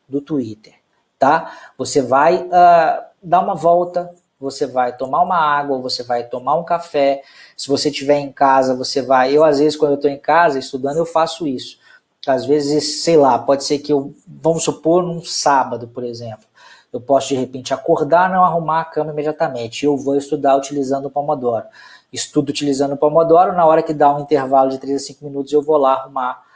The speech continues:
a cama, né? Eu vou fazer alguma tarefa aqui dentro de casa que não demande a minha cabeça e eu vou adiantando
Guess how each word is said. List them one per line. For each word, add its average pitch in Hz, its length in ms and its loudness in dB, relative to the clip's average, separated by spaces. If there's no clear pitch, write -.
a 135 80 -10
cama, 110 460 -10
né? 127 240 -6
Eu 123 60 -8
vou 131 160 0
fazer 131 300 2
alguma 131 320 0
tarefa 135 480 0
aqui 135 140 -10
dentro 135 200 -12
de 139 100 -10
casa 131 460 0
que 147 100 -4
não 170 440 2
demande 151 580 2
a 147 60 2
minha 143 160 -2
cabeça 151 460 2
e - 40 -8
eu 160 100 0
vou 143 140 2
adiantando 143 640 -4